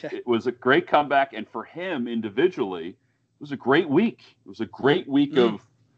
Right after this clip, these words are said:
Speaker 1: you know, for him, and, and I love the kid. I really do. So seeing that and having, you know, having him have success,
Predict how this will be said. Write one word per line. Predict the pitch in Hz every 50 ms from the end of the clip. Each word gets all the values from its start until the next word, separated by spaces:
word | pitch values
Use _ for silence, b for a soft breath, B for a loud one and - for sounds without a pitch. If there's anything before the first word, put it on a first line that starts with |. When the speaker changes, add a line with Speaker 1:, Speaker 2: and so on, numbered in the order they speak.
| _ _ _ _ _ _ _
Speaker 1:
you | - 120
know, | 113 110
for | - - - 127
him, | 120 147 147 139 127
and, | 123 123
and | 113 131 127 131
I | 135
love | 131 123 123 123 117 107
the | 117
kid. | - _ 101 95 90 82
I | 90
really | 95 98 113 117 110 107
do. | - 104 95 92
So | - - 107 101 95 - _ _ - 123 - _ _
seeing | - - - 180 170 156 131 113
that | 117 120 120 123 123 120 117 _ _ _ _ _ _ _ -
and | 95 98
having, | 110 113 113 110 110 107 104 101 101 - -
you | 107 113
know, | 101 95 90 87 87 -
having | - 110 113 107 104 92
him | 113 120 110
have | 110 110 107
success, | - - 98 - - - - 98 98 - - - - - _